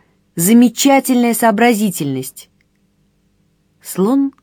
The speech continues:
продолжал свой путь с поворотами и зигзагами, стараясь запутать следы. Это новое доказательство его смекалки делало Голиафа ещё драгоценнее для беглецов.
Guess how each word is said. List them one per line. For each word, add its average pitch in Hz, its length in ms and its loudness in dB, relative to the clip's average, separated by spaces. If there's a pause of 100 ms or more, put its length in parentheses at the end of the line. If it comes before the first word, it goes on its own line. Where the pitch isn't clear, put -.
(500)
продолжал 185 580 0
свой 156 320 -6
путь 160 280 -10
с - 60 -16
поворотами 147 680 -6
и 143 220 -12
зигзагами, 208 800 -6 (760)
стараясь 277 760 -2 (140)
запутать 185 720 -6
следы. 135 680 -10 (1200)
Это 196 280 -2
новое 208 420 0
доказательство 185 880 -6
его 160 240 -4
смекалки 165 880 -8 (800)
делало 214 480 -2
Голиафа 214 500 -2
ещё 202 400 -4
драгоценнее 185 1040 -2
для 143 160 -6
беглецов. 151 840 -6